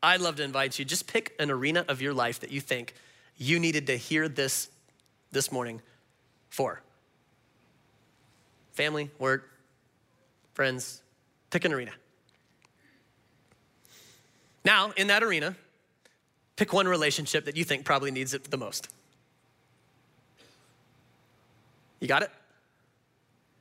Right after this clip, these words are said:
I'd love to challenge you to start right there. I'd love to challenge you to start changing your ratio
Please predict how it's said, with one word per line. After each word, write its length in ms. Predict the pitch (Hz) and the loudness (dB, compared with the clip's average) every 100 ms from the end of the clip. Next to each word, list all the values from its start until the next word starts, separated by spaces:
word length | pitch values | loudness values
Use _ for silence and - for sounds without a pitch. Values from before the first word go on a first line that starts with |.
| _ _ _ _ _ _ _ _ _ - | _ _ _ _ _ _ _ _ _ -2
I'd 160 | 139 165 | 0 0
love 120 | 160 | -2
to 60 | |
challenge 320 | 156 139 120 120 | 0 -2 -2 -6
you 80 | |
to 80 | 120 | -4
start 300 | - 120 98 | -2 -2 -4
right 160 | 113 110 | -6 -8
there. 200 | 101 - _ _ _ _ _ _ _ _ _ _ _ _ _ _ _ _ _ _ - | -8 -10 _ _ _ _ _ _ _ _ _ _ _ _ _ _ _ _ _ _ -2
I'd 140 | 143 | 0
love 100 | 147 | 0
to 80 | 147 | 0
challenge 320 | 156 131 127 | 0 0 -2
you 60 | 127 | -8
to 40 | |
start 220 | - 123 | -4 -4
changing 320 | - 131 135 | -2 -4 -4
your 100 | 131 | -2
ratio 400 | 127 127 - 104 | -2 -2 -2 -4